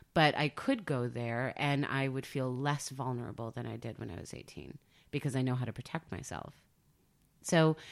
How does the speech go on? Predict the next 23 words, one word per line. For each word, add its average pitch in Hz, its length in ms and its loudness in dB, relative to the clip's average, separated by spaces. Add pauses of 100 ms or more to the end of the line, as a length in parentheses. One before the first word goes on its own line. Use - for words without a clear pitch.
(240)
we 202 160 10
also, 185 400 10
we 175 260 2
learn 190 300 4
by 165 320 2
trying 147 500 -2
and 131 120 0
by 131 500 0 (220)
experimenting 156 840 -2 (540)
as 151 160 -2
well. 151 240 6
I 147 180 4
think, 160 400 2 (640)
um, 143 480 4
we 156 240 4
wanna 156 260 4
be 143 100 2
careful 151 420 0
not 143 380 2
to 175 240 0
beat 139 260 0
ourselves 131 520 -2
up 120 260 0